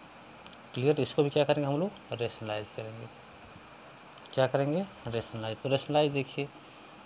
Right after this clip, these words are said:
conjugates करते हैं, तो कं-, इसका conjugate कितना होगा? under root seven plus under root eight, under root seven plus under root eight।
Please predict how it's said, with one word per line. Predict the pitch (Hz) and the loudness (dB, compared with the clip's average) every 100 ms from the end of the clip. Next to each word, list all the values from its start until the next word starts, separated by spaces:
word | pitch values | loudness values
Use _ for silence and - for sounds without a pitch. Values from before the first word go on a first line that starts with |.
| - - | -6 4
conjugates | 139 127 139 139 - | 6 8 8 6 2
करते | 110 - | 0 0
हैं, | 117 | -6
तो | - | 0
कं-, | 139 131 | 0 0
इसका | - - | -4 0
conjugate | 135 139 139 135 | 2 2 2 0
कितना | - 160 | -2 -2
होगा? | 127 120 127 | 0 0 -2
under | 117 120 131 | -2 0 0
root | 123 123 - | 0 -8 -10
seven | - 113 113 139 160 - - | -2 0 0 -2 -8 -12 -12
plus | 123 - | -12 -10
under | 120 117 113 | -8 -6 -4
root | 151 185 - - - | -4 -4 -12 -18 -10
eight, | 113 110 - - - - - - - - - - - - | -6 -6 -8 -18 -20 -20 -20 -20 -20 -20 -20 -20 -14 -4
under | 120 117 135 131 | -2 2 2 2
root | 123 120 - | 0 -2 -8
seven | - 113 107 135 151 | -4 -2 -2 -4 -4
plus | - 117 - | -6 -6 -6
under | 113 113 117 | -6 -4 -2
root | 180 - - - - - - | -4 -6 -18 -18 -20 -16 -10
eight। | 117 - | -10 -10